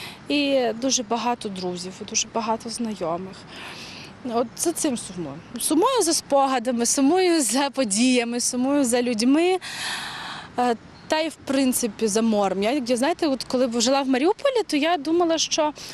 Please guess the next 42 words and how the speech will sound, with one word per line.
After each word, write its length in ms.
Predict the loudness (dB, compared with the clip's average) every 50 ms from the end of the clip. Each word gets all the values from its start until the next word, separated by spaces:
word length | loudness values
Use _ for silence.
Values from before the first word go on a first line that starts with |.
| -4 0
ну, 120 | 2 4 4
не 100 | 4 4
піду 220 | 2 0 2 2
я 140 | 2 2 2
зараз 300 | 2 0 0 0 -2 -2
на 80 | 0
море, 280 | 2 4 4 4 4 2 0
ну, 60 | -2 -4
схожу 540 | -4 -4 -4 -4 0 2 4 4 4 2 0 0 2
потім, 380 | 4 4 4 4 2 0 -2
ну, 100 | -2 -2
схожу 380 | -2 0 0 0 2 0 -2 -4 -2
потім, 320 | 0 2 2 2 2 0 -4
ну, 40 | -6
схожу, 400 | -8 -6 -2 0 0 2 2 0 0 0 0
ну, 60 | 0 2
ну, 160 | 2 2 2
ні-, 100 | 2 2 2 2
ну, 100 | 2 2
що, 260 | 2 2 4 4 4
воно 220 | 4 2 2 0
ж 120 | 0 0 0
ні-, 260 | 2 2 4 4 4
ні-, 100 | 2 2 2
нікуди 400 | 2 0 2 2 0 2 2 2
не 120 | 2 2
дінеться. 640 | 0 0 2 2 2 2 2 0 -2 -2 -2 -2 -2 -2 -4 -6 -6 -2
Та 100 | 0 2
зараз 260 | 2 4 4 2 2 0
працюю, 560 | 0 -2 -2 -2 -2 0 2 2 4 4 2 2
зараз 280 | 2 2 2 2 2
допомагаємо 680 | 0 0 0 2 2 2 2 2 0 0 2 2 2 0
людям, 340 | 0 0 0 2 2 2 2
зараз 240 | 2 2 2 2
їдемо 440 | 2 0 0 0 2 4 4 4 2
там 220 | 2 0 0 0 0
до 120 | 0 0
сиріт. 420 | 0 0 0 0 2 2 0 -2 -2 -2 -4 -2 -2 -4 -4 -4
Ну, 60 | -4 -2
то 100 | 0 0
все 240 | 0 0 0 2
ще 180 | 2 2 2